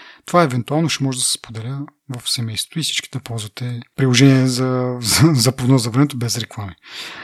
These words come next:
Другото е, а, има Quick Take за iPhone десет Air и десет S. Това е, когато се натисне, задържи бутона за снимки, вместо да ти прави Burst Photos,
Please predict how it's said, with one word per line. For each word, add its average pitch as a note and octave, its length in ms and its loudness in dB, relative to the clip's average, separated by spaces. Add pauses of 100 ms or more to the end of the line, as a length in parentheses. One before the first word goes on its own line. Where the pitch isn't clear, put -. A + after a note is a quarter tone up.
(440)
Другото D#3 720 4
е, F3+ 460 4
а, C#3 460 0
има E3+ 300 6
Quick - 440 0
Take D3+ 300 2
за D3+ 480 2 (180)
iPhone C#3 380 2
десет B2+ 300 0
Air C3 420 -4 (100)
и C3 340 -4
десет B2+ 300 -2
S. - 540 -2
Това C3+ 300 -2
е, D3 200 0
когато C3 500 -4
се C3+ 160 2
натисне, B2+ 560 0
задържи A#2 360 0
бутона A#2+ 420 0
за A2 240 -6 (640)
снимки, C#3 720 6
вместо D#3 260 2
да B2 40 -12
ти - 140 -10
прави C#3+ 200 2
Burst A#2+ 460 2
Photos, - 500 -2